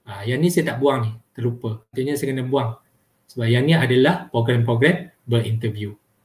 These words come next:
Okey? Alright. So, kalau ada soalan, sebelum saya pergi soalan, you all boleh ambil nombor phone saya kat atas ni.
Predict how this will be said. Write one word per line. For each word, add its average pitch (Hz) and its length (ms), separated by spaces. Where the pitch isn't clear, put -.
Okey? 180 240
Alright. 135 480
So, 139 320
kalau 208 320
ada 175 240
soalan, 151 640
sebelum 139 320
saya 147 160
pergi 131 160
soalan, 139 400
you 147 80
all 147 120
boleh 147 200
ambil 147 240
nombor 131 320
phone 131 160
saya 131 160
kat 113 160
atas 107 160
ni. 170 240